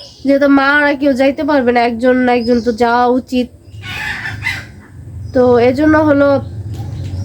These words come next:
আমি আর থাকি নাই। তো আমি হলো গেছিলাম আমার একটু কাজের জন্য, তো কাজটা শেষ করতে করতে সন্ধ্যা হয়ে গেছে।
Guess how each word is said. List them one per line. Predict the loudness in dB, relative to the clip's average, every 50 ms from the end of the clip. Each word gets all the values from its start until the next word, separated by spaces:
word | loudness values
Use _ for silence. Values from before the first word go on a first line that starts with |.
| -6 -6 -6 -6 -6 -6 -8 -8 -8 -8 -8 -6 -6 -6 -6 -6 -6 -6 -6 -6 -6 -6 -6 -4 -2
আমি | -2 0 0 2 4 4 4
আর | 2 2 0 -4 -6 -8 -8 -6 -6 -4 -4 -4 -4 -6 -8 -8 -4
থাকি | -2 -2 -2 0 0 0 2
নাই। | 2 2 0
তো | 0 0 0
আমি | 2 2 2 2 2 2 2 2
হলো | 2 2 2 2 0
গেছিলাম | 2 2 0 0 0 0 0 2 2 2 2
আমার | 2 2 0 0 0
একটু | -2 -2 -4 -6 -4
কাজের | -2 -2 -2 0 0 -2 -2
জন্য, | -2 -2 0 0 0 0 -2 -4 -8 -12 -14 -12 -12 -12 -12 -12 -10 -10 -10 -10 -6 -4
তো | -4
কাজটা | -2 -2 -2 -2 -2 -2 -2 -2 0
শেষ | 0 0 0 0 0
করতে | 0 -2 -2 -2 0
করতে | 0 0 0 0 0 -2
সন্ধ্যা | 0 0 0 2 2 2 2 2
হয়ে | 2 2 2 2 2
গেছে। | 0 0 0 0 0